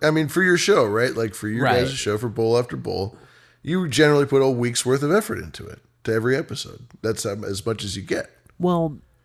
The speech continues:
Speaker 2: it's, it's a funny thing, the podcast stuff, because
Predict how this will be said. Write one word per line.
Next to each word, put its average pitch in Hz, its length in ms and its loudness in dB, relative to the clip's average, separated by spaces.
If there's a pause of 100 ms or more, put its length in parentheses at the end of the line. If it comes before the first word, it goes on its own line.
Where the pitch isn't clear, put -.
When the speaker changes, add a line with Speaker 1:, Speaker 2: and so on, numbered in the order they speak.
Speaker 2:
it's, - 280 -6
it's 202 140 -2
a 233 60 0
funny 302 320 0
thing, 170 300 -4
the 123 100 -6
podcast 127 560 -4
stuff, - 560 -8
because 139 480 -2